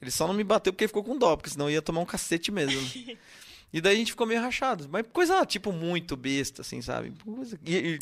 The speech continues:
Speaker 2: É,
Speaker 1: é,
Speaker 2: acaba acontecendo.
Speaker 1: a gente nunca mais brigou. Isso aí tem, acho que uns, ó, tem no mínimo dez anos isso. Mas depois disso, nunca mais. É aquele lance, né? Às vezes você vai falar, igual vocês falaram, de cor, vai tomar uma decisão, aí um fala, o outro fala, aí você fala, "Puta merda, vai, vai ter que ser assim, então."
Speaker 2: É.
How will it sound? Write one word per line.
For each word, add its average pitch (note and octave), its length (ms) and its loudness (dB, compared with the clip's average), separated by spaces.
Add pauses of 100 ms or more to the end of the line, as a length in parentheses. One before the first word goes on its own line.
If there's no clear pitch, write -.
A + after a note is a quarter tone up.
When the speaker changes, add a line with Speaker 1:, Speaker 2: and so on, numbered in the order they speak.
Speaker 2:
É, E4 100 4
Speaker 1:
é, C4 40 8
Speaker 2:
acaba B3+ 300 0
acontecendo. A#3 400 -6
Speaker 1:
a F#3 40 -2
gente G3+ 160 -2
nunca A#3+ 240 2
mais A3 240 2
brigou. D3+ 380 2
Isso B2 180 0
aí C3+ 80 6
tem, F3+ 360 2
acho D#3 180 -2
que - 100 -6
uns, C3 320 -4 (120)
ó, C3+ 200 4
tem D3 200 -2
no E3+ 80 -4
mínimo E3+ 440 -2
dez C3 360 4
anos A#2+ 260 -2
isso. - 420 -12 (220)
Mas C#3+ 240 -2
depois D#3+ 320 0
disso, D#3+ 320 -4
nunca F#3 640 0
mais. D#3 320 0 (480)
É F#3 60 6
aquele A#3+ 220 2
lance, F3 240 4
né? D#3 60 2
Às D3+ 100 4
vezes E3 160 6
você F3+ 80 2
vai F3 100 8
falar, E3+ 240 8
igual D3 160 4
vocês D3 220 -2
falaram, D#3+ 280 4
de D3+ 120 -2
cor, D#3+ 360 6
vai C3 120 2
tomar C#3 180 -2
uma C#3+ 100 4
decisão, D3+ 600 2
aí C#3 200 2
um F#3 120 -2
fala, E3 480 4
o C3+ 60 0
outro D3 200 -2
fala, D#3 380 4
aí C3+ 40 0
você - 80 -10
fala, C3+ 140 -4
"Puta - 340 -10
merda, B2+ 320 -6
vai, C#3+ 220 -2
vai C3 100 -2
ter D3 120 -10
que - 100 -8
ser - 140 -2
assim, C#3 220 -6
então." B2 220 -8
Speaker 2:
É. F#3+ 140 -6